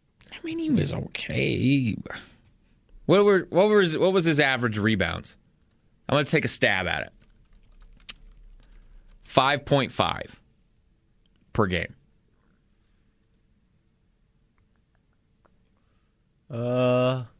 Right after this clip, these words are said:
Speaker 2: six point three.
Speaker 1: Uh, that's close.
Speaker 2: In a hundred, in five hundred and sixty-four games with the Nuggets, twenty-four point eight points per game, three point one assists.
Speaker 1: Like, those are good numbers. They're not,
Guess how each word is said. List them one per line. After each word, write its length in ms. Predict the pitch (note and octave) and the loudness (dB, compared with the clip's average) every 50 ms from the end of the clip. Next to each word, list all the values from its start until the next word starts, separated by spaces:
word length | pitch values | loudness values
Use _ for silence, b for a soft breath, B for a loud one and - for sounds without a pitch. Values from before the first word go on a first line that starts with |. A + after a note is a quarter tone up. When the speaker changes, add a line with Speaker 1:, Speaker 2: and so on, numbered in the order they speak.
| _ _ _ _ _ | _ _ _ _ _
Speaker 2:
six 420 | _ - - - E3 E3 - - | _ -12 -6 -4 -4 -4 -4 -8
point 400 | - _ - C#3+ C#3 C3+ A#2 - | -16 _ -6 -4 -4 -4 -4 -8
three. 400 | _ _ - A2 G#2+ - - - _ _ _ _ _ _ _ - | _ _ -14 -14 -14 -14 -16 -20 _ _ _ _ _ _ _ -10
Speaker 1:
Uh, 420 | G4+ G#4 G#4+ G#4 G#4 G4+ F#4+ F#4 F#4 | -8 -6 -6 -6 -6 -8 -8 -8 -10
that's 140 | F4+ - | -10 -12
close. 360 | - - - - - C3 - _ _ _ | -12 -8 -8 -6 -6 -8 -12 _ _ _
Speaker 2:
In 140 | A#2+ A#2 A2+ | -12 -10 -10
a 80 | G#2+ | -8
hundred, 340 | G#2+ B2 B2 B2+ B2+ C3+ - | -6 -4 -4 -4 -4 -6 -6
in 140 | A#2+ A#2 A2 | -6 -8 -6
five 280 | - - C#3 C#3 C#3 C3 | -4 -4 -2 -2 0 0
hundred 260 | C#3 C3+ C3+ C3 A#2+ | -2 -2 -2 -2 -4
and 120 | A2+ A2 | -2 0
sixty-four 580 | - C3+ C3 A#2+ - - B2+ A#2 - A#2+ A2+ A2 | 0 0 0 0 -6 -6 -8 -6 -6 -6 -6 -6
games 400 | - A2 G#2+ G#2+ G#2+ G#2 - - | -6 -6 -6 -6 -6 -10 -12 -14
with 120 | G#2 - | -18 -16
the 60 | - | -14
Nuggets, 440 | G#2+ G2+ G2 G2 G2 G2+ - - - | -12 -12 -12 -12 -12 -14 -18 -20 -20
twenty-four 540 | - - C3+ C3 C#3 C#3 - - B2+ B2+ A#2 | -12 -6 -4 -2 -2 -2 -2 -2 -2 -2 -2
point 260 | - - A#2+ A#2 A2+ | -4 -4 -6 -4 -4
eight 180 | A2 G#2+ G#2 - | -6 -6 -8 -10
points 260 | - A2+ A2 G2+ - | -12 -14 -12 -14 -14
per 140 | - - G#2 | -16 -18 -18
game, 300 | G2 G2+ - - - - _ _ _ _ _ _ _ _ _ _ _ _ _ _ _ _ _ _ _ _ _ | -18 -16 -18 -18 -20 -20 _ _ _ _ _ _ _ _ _ _ _ _ _ _ _ _ _ _ _ _ _
three 180 | - C3 B2+ A#2 | -8 -6 -6 -6
point 220 | - - A#2 G#2 | -4 -6 -6 -6
one 140 | A2 A2+ G#2+ | -6 -8 -10
assists. 500 | G#2 - - - - - - - - _ _ _ _ _ _ _ _ _ _ _ _ _ _ _ _ _ _ _ _ _ _ _ _ _ _ _ _ _ _ _ _ _ _ _ _ _ _ - | -10 -12 -14 -18 -18 -18 -20 -20 -20 _ _ _ _ _ _ _ _ _ _ _ _ _ _ _ _ _ _ _ _ _ _ _ _ _ _ _ _ _ _ _ _ _ _ _ _ _ _ -2
Speaker 1:
Like, 180 | C3+ A#2+ - - | -2 -2 0 2
those 220 | C3 C3 C3+ C3 | 2 2 2 4
are 220 | D3 D3 C#3 B2 - - _ _ _ _ - - - | 2 2 2 0 -4 -10 _ _ _ _ -12 -2 4
good 260 | - C#3 D#3 D#3 C3+ | 4 6 6 6 4
numbers. 580 | C#3+ D#3 D3+ A2+ F2+ E2 E2 - - - - - | 2 2 2 2 0 0 -2 -4 -6 -8 -4 0
They're 100 | F#2 G2 | 2 2
not, 280 | F#2+ G2+ G#2 G#2 G2 | 4 4 2 0 -2